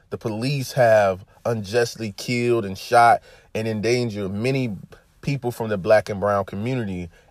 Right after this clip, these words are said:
And it's been displayed on social media and major news media outlets. We have,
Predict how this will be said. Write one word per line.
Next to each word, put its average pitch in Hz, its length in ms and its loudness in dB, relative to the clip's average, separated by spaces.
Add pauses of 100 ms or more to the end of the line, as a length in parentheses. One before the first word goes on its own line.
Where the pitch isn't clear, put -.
(120)
And 107 380 0 (480)
it's 120 160 -4
been 117 260 -2
displayed 127 720 0 (280)
on 131 400 6
social 120 360 -6
media 113 460 -2
and 117 460 -2 (560)
major 120 420 0
news 117 460 -6
media 104 360 -4
outlets. 85 540 -2 (380)
We 101 120 -8
have, 92 400 2